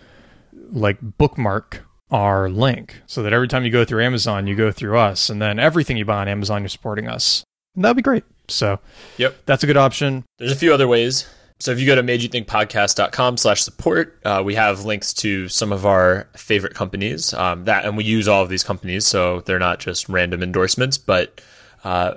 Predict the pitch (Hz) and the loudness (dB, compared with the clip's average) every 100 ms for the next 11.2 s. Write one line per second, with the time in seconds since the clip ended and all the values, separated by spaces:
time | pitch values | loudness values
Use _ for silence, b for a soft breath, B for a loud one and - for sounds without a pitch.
0 | - - 151 143 135 - 104 104 - 95 | -10 -4 2 4 2 -2 -4 -6 -2 0
1 | 104 - 101 101 98 98 101 101 101 107 | 0 0 -2 0 -4 -4 -10 -6 -4 -4
2 | 98 101 - 101 101 117 - - 104 95 | -2 -4 0 2 4 2 -2 -12 -8 -10
3 | - 107 104 101 98 98 98 104 101 110 | -2 0 0 0 2 2 0 -2 -2 0
4 | 143 - - b b b b b - - | -2 -4 -20 b b b b b -2 0
5 | - - - - - - 98 92 95 - | 0 0 -2 -8 -4 0 0 0 -4 -10
6 | 110 98 107 101 - 107 95 92 98 - | -8 0 2 2 -2 -2 -2 -2 -6 -12
7 | - - 107 98 101 95 95 82 - 98 | -6 -2 0 0 2 2 2 -2 -4 -6
8 | 90 - 92 - - 113 165 - - _ | -4 -2 -2 -2 -6 -8 -8 -14 -20 _
9 | 120 120 117 113 113 - - 107 - - | -2 4 6 6 2 -2 -10 -8 -6 -6
10 | 107 113 104 101 110 101 92 87 87 95 | -4 -2 -2 0 0 0 -2 -2 0 2
11 | 87 - | 0 -2